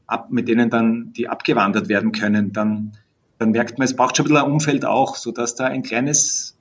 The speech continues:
Ökosystem entsteht, das Stabilität gewinnt. Die Saisonalität haben wir als Prinzip genannt, eben. Also es gibt,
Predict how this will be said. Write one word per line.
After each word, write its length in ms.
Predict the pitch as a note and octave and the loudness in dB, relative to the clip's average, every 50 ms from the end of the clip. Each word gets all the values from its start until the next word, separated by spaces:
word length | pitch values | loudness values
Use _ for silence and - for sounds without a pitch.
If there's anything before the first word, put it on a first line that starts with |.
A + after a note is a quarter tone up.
| _ _ | _ _
Ökosystem 800 | G2+ G2+ G2+ - C#3+ C3 - - B2+ - - - A2+ A#2+ C3 - | -6 -6 -4 -4 -6 -6 -4 -6 -8 -4 0 2 2 2 2 0
entsteht, 680 | A#2+ A2+ - - - G2+ F#2+ G#2+ C3+ C3+ - - - _ _ | -2 -4 -4 -4 -2 0 2 2 2 0 -2 -10 -16 _ _
das 420 | A#2 A#2 G#2+ - - - - - _ _ _ _ _ _ _ _ _ _ _ _ _ _ _ - - | -4 -4 -4 -4 -6 -8 -10 -12 _ _ _ _ _ _ _ _ _ _ _ _ _ _ _ -6 -6
Stabilität 640 | - - A#2 G2+ - A#2 A2+ A2 G2+ G2 F2+ F2+ - | -4 -4 -2 -2 0 0 0 0 0 0 -2 -2 -4
gewinnt. 420 | - F2 E2 E2+ E2 E2 D#2+ - _ _ _ _ _ _ _ _ _ _ _ _ _ _ _ _ _ - - | -8 -10 -10 -10 -12 -14 -18 -20 _ _ _ _ _ _ _ _ _ _ _ _ _ _ _ _ _ -8 -4
Die 40 | |
Saisonalität 680 | G2+ - A#2 A#2 B2+ C3 C3 C3 C3+ C3 C#3 C#3 C#3+ C#3 | 0 2 2 2 4 4 4 4 2 2 2 0 0 0
haben 100 | C3+ C3+ | 0 0
wir 60 | C3+ | 0
als 120 | C3+ C3+ - | 0 -2 -2
Prinzip 460 | C3+ C3 B2+ B2+ - C3+ B2+ - - | -2 -2 -2 -2 -4 -4 -6 -4 -4
genannt, 520 | - A#2 G#2+ G#2 G#2 G#2+ A2+ A2 A2 - | -4 -2 -2 -2 -2 -2 -2 -4 -6 -10
eben. 300 | - - G#2+ G#2 G#2+ A2+ | -10 -10 -8 -8 -6 -6
Also 200 | - G#2+ F#2+ B2 | -6 -2 -2 -2
es 100 | A#2+ B2 | -2 0
gibt, 420 | - E3 D#3 - - - - - | 0 0 0 0 -4 -10 -12 -12